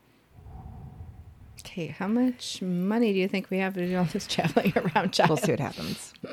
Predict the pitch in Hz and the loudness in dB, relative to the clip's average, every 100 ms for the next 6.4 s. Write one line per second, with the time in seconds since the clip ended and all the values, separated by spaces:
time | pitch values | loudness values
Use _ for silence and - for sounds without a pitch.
0 | - - 233 277 320 302 302 311 262 247 | -2 4 6 6 8 10 10 10 8 4
1 | 233 269 196 170 - _ - 214 220 202 | 4 8 8 6 0 _ 2 6 8 8
2 | 185 190 185 185 175 165 156 - 175 165 | 8 6 6 6 6 4 0 0 2 2
3 | - _ _ - 170 - - 175 185 - | -2 _ _ 0 0 0 -2 0 -2 -4
4 | - - - - - - - - - - | -14 -14 -14 -12 -16 -18 -20 -20 8 12
5 | 294 247 - - 208 160 - - 175 160 | 12 12 10 10 12 12 8 10 10 10
6 | 143 147 143 147 | 8 8 6 4